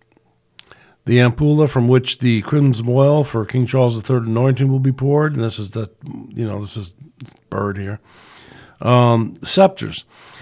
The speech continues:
He's gonna have the scepters, um, royal collection. Two scepters, which symbolize the king's temporal power, will be used for the coronation. Both explicitly Christian symbols. Mm, yeah, kinda.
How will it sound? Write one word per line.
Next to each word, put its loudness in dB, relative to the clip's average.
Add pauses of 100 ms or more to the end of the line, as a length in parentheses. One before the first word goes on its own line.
(160)
He's 0
gonna 6
have 6
the 4
scepters, 2
um, -2 (760)
royal 4
collection. 0 (440)
Two 2
scepters, 2
which -4
symbolize 2
the -6
king's 0
temporal 0
power, 0 (500)
will -2
be 0
used 4
for -4
the -2
coronation. 2 (880)
Both 4
explicitly 0
Christian -2
symbols. 0 (380)
Mm, -8
yeah, -6
kinda. -2